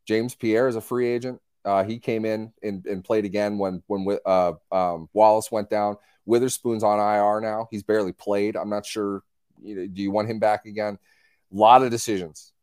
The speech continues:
Uh, Sutton, free agent. Pierre, free agent. Um, last cheap years of Wallace and Witherspoon.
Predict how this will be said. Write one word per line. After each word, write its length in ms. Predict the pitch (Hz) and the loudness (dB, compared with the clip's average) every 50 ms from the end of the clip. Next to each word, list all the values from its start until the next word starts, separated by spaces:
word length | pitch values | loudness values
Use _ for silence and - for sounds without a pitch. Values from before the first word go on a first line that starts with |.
| _ _ _ - | _ _ _ 2
Uh, 220 | 95 95 92 90 - | 4 4 4 4 2
Sutton, 440 | - - - 123 127 120 120 120 113 | -2 4 6 6 6 4 0 -8 -8
free 280 | - 120 113 110 104 | -4 -2 0 2 2
agent. 320 | 101 98 92 95 92 85 - _ _ - | 2 2 0 -4 -8 -12 -12 _ _ -6
Pierre, 240 | - 113 113 110 104 | -2 0 0 0 0
free 300 | - - 104 98 95 95 | -2 -4 -4 -4 -2 -2
agent. 340 | 92 90 85 90 85 - _ _ _ _ _ _ _ _ - - | -4 -4 -6 -8 -12 -14 _ _ _ _ _ _ _ _ -10 -4
Um, 400 | 95 98 98 95 95 90 92 87 87 | -2 0 2 2 0 -2 -4 -6 0
last 480 | 101 110 113 113 117 120 - - _ | 4 4 6 6 4 2 0 -8 _
cheap 360 | - - - - 123 120 - 107 | -14 -12 -6 -6 -6 -6 -6 -6
years 480 | 104 101 98 95 95 92 92 90 - - - | -6 -4 -2 -2 -2 -4 -6 -8 -10 -8 -4
of 340 | 95 95 92 92 90 85 90 | -2 0 0 -2 -2 -6 -4
Wallace 540 | 90 101 104 107 104 104 104 101 - - - - | 0 4 4 6 4 4 2 -2 -4 -10 -12 -6
and 260 | 110 110 110 110 98 | -4 -4 -4 -2 -2
Witherspoon. 640 | 98 92 90 90 - - - 92 90 90 87 90 | -4 -4 -4 -6 -10 -10 -10 -10 -10 -10 -12 -14